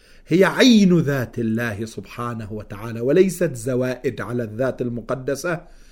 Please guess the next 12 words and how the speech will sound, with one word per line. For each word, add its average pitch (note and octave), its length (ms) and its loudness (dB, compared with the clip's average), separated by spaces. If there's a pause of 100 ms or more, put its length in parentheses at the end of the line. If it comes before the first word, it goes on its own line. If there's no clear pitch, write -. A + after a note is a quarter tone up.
(260)
معاذ C3 500 -2
الله، B2 520 0 (240)
لأن C#3 340 -6
التركب F3 960 2 (200)
يلازم D#3 600 2
الحاجة E3+ 760 0 (720)
ويلازم D#3 640 6
المخلوقية، D3+ 1120 4 (580)
وإذا C3+ 760 4
كان E3 400 0 (440)
الذات D#3+ 440 2
مركبة G3 1080 2